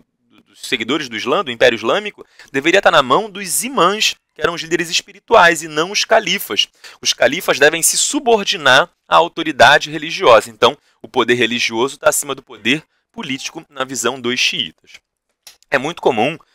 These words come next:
nos dias de hoje, que a gente, é, veja notícias por aí de, de casos de terrorismo, né? É, a gente teve, e acho que vocês são muito novos pra lembrar, mas lá no começo dos anos dois mil, né, em dois mil e um, em onze de setembro de dois mil e um,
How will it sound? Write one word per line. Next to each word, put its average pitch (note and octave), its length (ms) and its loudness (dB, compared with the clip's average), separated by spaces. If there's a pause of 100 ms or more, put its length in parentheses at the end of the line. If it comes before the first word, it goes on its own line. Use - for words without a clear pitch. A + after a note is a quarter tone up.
(140)
nos A#2+ 120 -8
dias C3+ 160 -2
de A2+ 140 0
hoje, D3 340 2
que C#3 120 -8
a B2+ 40 4
gente, D3+ 1080 0
é, G#2+ 180 2
veja D3 320 -2
notícias C3+ 480 -8
por A#2+ 180 -2
aí A2 180 2
de, A#2+ 360 0 (340)
de - 140 -14
casos A#2 560 2
de - 140 -6
terrorismo, A#2+ 1300 -6
né? A2 240 -2 (320)
É, G2 380 4
a F#2 60 2
gente - 160 -6
teve, B2 300 -6 (600)
e G#2 260 -10
acho - 200 -4
que - 60 -12
vocês A2 120 -4
são A2+ 100 -6
muito G#2+ 220 -10
novos G#2 320 4
pra G#2 120 -2
lembrar, G2+ 420 2 (360)
mas G#2+ 160 -2
lá C3 100 6
no D#3+ 60 -4
começo C#3 300 -8
dos A#2 120 -10
anos A#2 240 -6
dois G#2+ 280 -4
mil, C#3 320 -8
né, A#2 80 -2
em A2+ 80 -4
dois G#2+ 180 -8
mil B2+ 140 -12
e A2+ 80 -10
um, C#3+ 120 -12
em G2+ 140 -16
onze E3 260 -8
de - 80 -12
setembro A#2+ 420 -8
de A2 60 -12
dois G#2 140 -8
mil G#2+ 160 -10
e G#2 60 -8
um, D3 180 -14